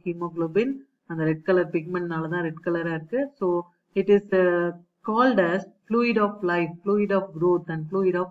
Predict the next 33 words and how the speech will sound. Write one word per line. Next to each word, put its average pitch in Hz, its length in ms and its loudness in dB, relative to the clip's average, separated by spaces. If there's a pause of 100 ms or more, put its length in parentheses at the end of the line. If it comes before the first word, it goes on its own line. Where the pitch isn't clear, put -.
(120)
health. 143 220 -2 (480)
So, 240 80 4
ஏன் 269 340 2
fluid 247 260 2
of 240 180 2
life 202 300 2
அப்படின்னு 180 420 0
சொல்றோம்னா, 160 360 0 (140)
because 175 380 -2 (300)
it 175 100 -2 (100)
carries 220 320 2 (100)
oxygen 226 400 -2 (100)
from 190 140 2 (100)
the 202 80 4
lungs 160 340 0 (140)
to 202 60 0
all 180 300 2 (100)
parts 190 240 0
of - 80 -18
the 170 180 -2
body 156 220 0 (320)
and 160 180 -4
carbon 170 320 0
dioxide 208 440 -2
from 185 200 -2
all 165 360 2
parts 196 260 0
of - 100 -16
the 190 80 -2
body 196 320 0
to 208 160 2
the 180 100 2
lungs. 139 280 -6